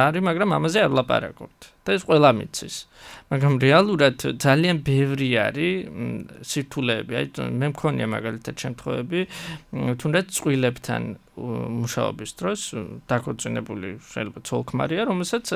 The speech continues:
არ აქვს ჯანსაღი სექსუალური ცხოვრება. და შესაბამისად, ეგ, ე, ს-, არაჯანსაღი სექსუალური ცხოვრება ახდენს გავლენას,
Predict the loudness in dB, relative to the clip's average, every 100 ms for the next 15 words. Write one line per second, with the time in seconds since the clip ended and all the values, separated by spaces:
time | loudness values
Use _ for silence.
0 | 0 2 2 2 0 -2 -2 -2 -4 -4
1 | -6 -6 -6 -2 -2 -2 -4 -2 -2 -4
2 | -8 -16 -16 -20 -8 -4 -2 0 2 2
3 | 2 0 0 -2 -2 -4 -4 -6 -6 0
4 | 2 4 2 2 0 -2 -2 -4 -4 0
5 | 0 0 -4 -4 -2 0 -2 -2 -8 -2
6 | 0 0 0 2 2